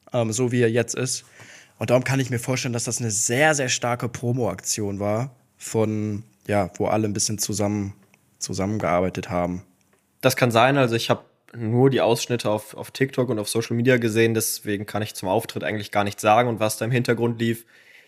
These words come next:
Speaker 2: Aber ich find's einfach auffällig, dass dieser Trend weitergeht mit den Namen.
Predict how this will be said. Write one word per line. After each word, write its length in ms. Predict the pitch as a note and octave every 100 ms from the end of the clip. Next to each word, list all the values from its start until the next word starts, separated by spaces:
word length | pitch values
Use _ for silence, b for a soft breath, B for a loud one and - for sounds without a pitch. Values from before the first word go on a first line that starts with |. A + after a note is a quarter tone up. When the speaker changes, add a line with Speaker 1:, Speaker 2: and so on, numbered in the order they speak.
| b b -
Speaker 2:
Aber 260 | A2+ A2
ich 140 | - -
find's 200 | E3 -
einfach 380 | B2 B2+ -
auffällig, 480 | A#2+ C3 - C#3 C3
dass 220 | - A#2+
dieser 320 | - A2+ G#2+ -
Trend 420 | - A#2 F#3 A#2+
weitergeht 720 | G#2+ G3 C#3+ G2 G2 F#2+ - b b b
mit 200 | A#2 A2+
den 240 | G#2 G2+
Namen. 500 | A2 C#3+ E3 G#2 F#2+